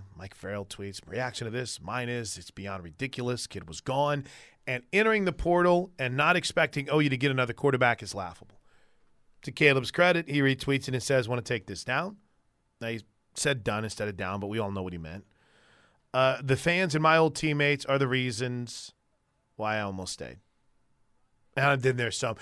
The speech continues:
"Yeah, you don't need to say that. You were never staying." Who cares? Who cares? I mean, just, to me, it's not something that Mike Farrell is reporting. It's not something that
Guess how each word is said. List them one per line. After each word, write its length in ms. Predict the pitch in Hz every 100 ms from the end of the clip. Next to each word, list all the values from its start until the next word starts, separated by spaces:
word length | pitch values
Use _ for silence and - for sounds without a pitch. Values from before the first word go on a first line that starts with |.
| - - -
"Yeah, 260 | 254 247 160 - - -
you 120 | 254
don't 160 | 247 233
need 120 | 220
to 40 |
say 180 | - 233
that. 160 | 214 202
You 100 | 233
were 80 | 240
never 240 | 240 220 185
staying." 240 | 175 143
Who 100 | 214
cares? 560 | - 247 143 101 - - _ -
Who 80 | 254
cares? 520 | 254 127 - - - _ _ _ _ _ -
I 40 |
mean, 120 | 175 170
just, 280 | 208 - - _ _ _ _ _
to 120 | -
me, 460 | 208 262 208 175 170 _ _ _ _ _
it's 180 | - -
not 180 | 240 254
something 300 | - 208 185
that 80 | 151
Mike 160 | 156
Farrell 300 | 151 160 160
is 100 | 135
reporting. 800 | 127 127 - - 160 139 107 139 160 _
It's 160 | 131 170
not 220 | 170 -
something 420 | 165 147 156 151
that 220 | 139 131